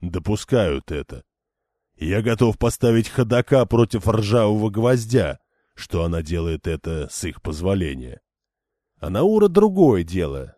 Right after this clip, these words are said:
но ведь она могла руководствоваться и собственными соображениями. Казалось маловероятным, чтобы она действовала по указке Берелейн.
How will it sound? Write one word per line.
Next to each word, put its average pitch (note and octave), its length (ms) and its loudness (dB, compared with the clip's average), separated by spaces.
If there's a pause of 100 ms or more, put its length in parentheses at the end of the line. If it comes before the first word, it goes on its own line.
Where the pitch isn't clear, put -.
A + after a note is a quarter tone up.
(120)
но G2 280 -2
ведь E2+ 260 -4
она G2 280 0
могла G#2 360 0
руководствоваться G#2 920 0
и B2 60 2
собственными F2+ 680 2
соображениями. F#2+ 1040 0 (420)
Казалось G#2 560 0
маловероятным, A2 1120 0
чтобы E2+ 340 -2
она F2 200 -2
действовала G2 680 -2
по G2+ 240 0
указке F#2 420 -6
Берелейн. F#2+ 680 -2